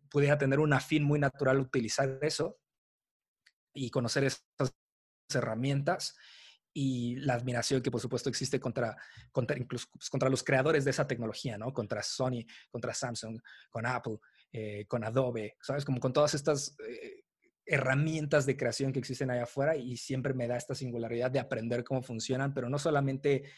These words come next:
acercarme a ellas, sino también ver cómo funcionan como, como, como organización, como empresa.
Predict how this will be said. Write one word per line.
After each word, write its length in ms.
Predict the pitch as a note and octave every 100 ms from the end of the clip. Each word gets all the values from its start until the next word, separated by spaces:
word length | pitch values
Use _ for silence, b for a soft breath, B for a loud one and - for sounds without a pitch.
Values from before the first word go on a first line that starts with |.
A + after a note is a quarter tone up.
| B B B _ -
acercarme 600 | C3+ - C3 D#3+ D#3 D3
a 40 |
ellas, 240 | C#3+ E3 -
sino 220 | D3 C#3
también 340 | C#3+ C#3+ F#3
ver 220 | F#3 A3+
cómo 200 | A3+ A#3
funcionan 500 | B3 F#3+ C#3 D#3 F#3
como, 380 | F#3 D3 B2 A#2 -
como, 280 | C3+ A#2 - _ b b b _
como 200 | - C3+
organización, 800 | C3+ C3+ C3 B2 B2+ - E3 F3
como 220 | D3+ B2+ A#2
empresa. 580 | A#2 D#3+ D3 - -